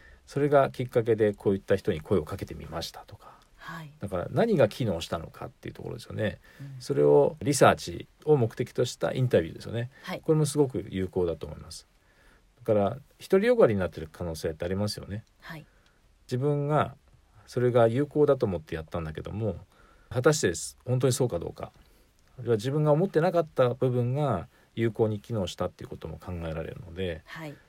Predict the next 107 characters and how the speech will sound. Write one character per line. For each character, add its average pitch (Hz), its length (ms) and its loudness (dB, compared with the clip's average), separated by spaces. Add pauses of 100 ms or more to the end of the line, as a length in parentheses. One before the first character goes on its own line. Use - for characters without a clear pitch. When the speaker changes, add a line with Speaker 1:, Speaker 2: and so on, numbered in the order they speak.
(100)
Speaker 1:
そ - 160 -6
こ 127 160 -2
を 139 380 2 (180)
こ 98 120 -2
う 95 40 -4
確 98 280 -6
認 95 200 -6
し - 80 -14
て、 - 300 0 (380)
で、 95 80 -4
自 87 160 -6
分 87 200 -6
の 85 100 -4
プ 80 120 -6
レ 85 40 -2
ゼ 85 140 -6
ン 85 40 -10
テ 82 120 -8
ー 87 40 -4
シ - 120 -10
ョ 82 40 -8
ン 92 60 -8
の 131 320 -2
精 - 220 -6
度 80 80 -8
を 78 40 -14
高 113 200 -6
め 123 100 -4
て - 100 -12
い - 40 -16
く - 160 -16
っ - 20 -12 (880)
て - 80 -6
い 104 100 0
う 98 40 -2
こ 98 120 -4
と 92 100 -6
が 85 300 -4
大 80 140 -10
切 78 140 -14
か 87 100 -10
な 95 140 -4
と - 80 -20
い - 20 -20
う - 40 -20
ふ - 40 -18
う - 40 -16
に 80 60 -10
思 - 100 -14
い - 20 -14
ま - 80 -16
す - 100 -18
ね。 104 200 -10 (160)
Speaker 2:
そ - 180 -12
う 156 40 -12
で 131 100 -14
す - 160 -20
ね。 285 220 -10 (1000)
そ - 120 -8
れ 269 60 -2
で 359 100 -2
は 302 180 2
そ 247 120 -6
ろ 220 60 -4
そ 214 140 -6
ろ 170 160 -6
終 175 80 0
わ 196 80 4
り 214 60 -4
に 220 120 -6
近 - 180 -8
づ 208 80 -4
い 220 60 -4
て 190 80 -4
ま 170 120 -6
い 170 40 -8
り 170 60 -12
ま 185 80 -8
し 196 60 -10
た 170 80 -8
が、 165 200 -2
大 202 140 -2
野 196 60 -2
さ 190 140 -6
ん 170 60 -10
か 165 80 -6
ら 151 100 -6
メ 185 140 -2
ン 302 80 -4
バ 294 100 0
ー - 40 -2
の 262 100 -6
皆 240 160 -4
さ 226 120 -6
ん 214 100 -6
へ 208 180 -4
メ 190 80 -4
ッ - 20 -4
セ 294 200 -2
ー - 20 -4
ジ 190 100 -8
は 160 60 -8
あ 160 40 -8
り 156 60 -10
ま 151 120 -12
す - 80 -12
か？ - 180 -4